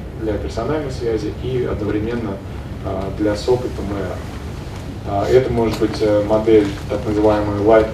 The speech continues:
M V N O, когда появляется уже, э, другая компания, э, являющаяся оператором, виртуальным оператором, э, для соп и П М Р, э,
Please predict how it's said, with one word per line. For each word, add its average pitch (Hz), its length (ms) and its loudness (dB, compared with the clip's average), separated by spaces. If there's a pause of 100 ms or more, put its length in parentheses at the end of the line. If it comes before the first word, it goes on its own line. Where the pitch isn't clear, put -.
M 101 80 -4
V 107 100 6
N 117 140 2
O, 165 100 2
когда 104 320 2
появляется 104 680 2
уже, 101 220 2
э, - 840 -4
другая 110 260 4
компания, 101 600 0 (480)
э, 98 360 -2
являющаяся 101 840 0
оператором, 101 680 2 (200)
виртуальным 101 460 -2 (120)
оператором, 104 540 -2 (440)
э, 98 320 -2 (140)
для 104 240 2
соп 104 320 2
и - 20 -4
П 101 140 -6
М 101 120 -2
Р, 151 280 2 (480)
э, 101 220 -2